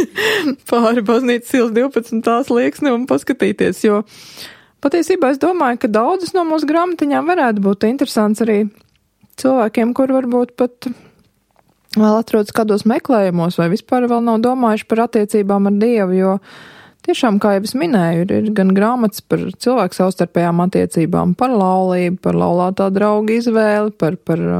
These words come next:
veselību, par ļoti daudz ko, un es domāju, ka, kāpēc lai nepaskatītos un nepamēģinātu, un varbūt, ka tieši šie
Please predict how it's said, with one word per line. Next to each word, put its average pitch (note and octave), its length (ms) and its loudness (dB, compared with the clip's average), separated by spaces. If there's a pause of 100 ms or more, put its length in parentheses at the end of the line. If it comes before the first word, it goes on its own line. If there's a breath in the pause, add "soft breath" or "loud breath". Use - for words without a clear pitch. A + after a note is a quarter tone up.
(140)
veselību, G#3+ 720 0 (200)
par B3+ 140 -2
ļoti C4+ 220 -2
daudz E4 320 -2
ko, E3+ 160 2 (100)
un E3+ 140 0
es F#3 140 -6
domāju, C#4 380 -2
ka, C4 140 0 (1300)
kāpēc A3+ 300 -2
lai B3 140 -2
nepaskatītos G#3 760 -2
un A3 100 0
nepamēģinātu, F3+ 880 0
un F3 100 2
varbūt, F3 280 0
ka - 160 -8
tieši E3 260 -2
šie E3+ 160 2